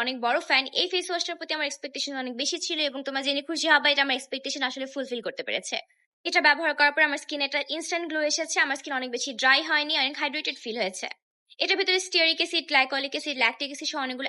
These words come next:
অ্যাক্টিভস আছে যেগুলো তোমার ফেসকে ভিতর থেকে গ্লো আনতে সাহায্য করবে। So ইনগ্রেডিয়েন্ট লিস্ট দেখে আমি অনেক হ্যাপি ছিলাম।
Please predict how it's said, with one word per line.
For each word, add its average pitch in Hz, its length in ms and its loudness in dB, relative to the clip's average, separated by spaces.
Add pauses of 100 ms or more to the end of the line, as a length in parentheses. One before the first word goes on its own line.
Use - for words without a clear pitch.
অ্যাক্টিভস 269 400 -4
আছে 269 160 -4
যেগুলো 277 200 -4
তোমার 269 240 -4
ফেসকে 247 280 -2 (120)
ভিতর 240 240 -6
থেকে 254 220 -6
গ্লো 247 200 0
আনতে 294 240 2
সাহায্য 285 240 -2 (120)
করবে। 262 200 0 (200)
So - 40 -4 (100)
ইনগ্রেডিয়েন্ট 330 400 -2
লিস্ট 311 160 -6
দেখে 330 180 -4
আমি 294 120 -2
অনেক 262 180 -4
হ্যাপি 196 160 -8 (100)
ছিলাম। - 240 -6